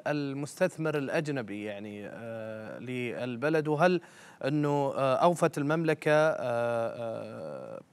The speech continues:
بجميع التزاماتها الخاصة بمنظمة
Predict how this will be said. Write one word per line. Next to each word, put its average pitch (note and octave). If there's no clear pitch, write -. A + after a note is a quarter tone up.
بجميع C3
التزاماتها D3+
الخاصة D3
بمنظمة C3+